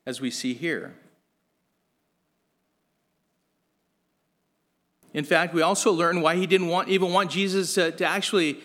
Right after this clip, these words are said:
like, physically get to his house and then enter into his house.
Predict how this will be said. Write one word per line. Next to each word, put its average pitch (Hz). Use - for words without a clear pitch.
like, 170
physically 233
get 196
to 214
his 190
house 180
and 180
then 165
enter 185
into 165
his 135
house. -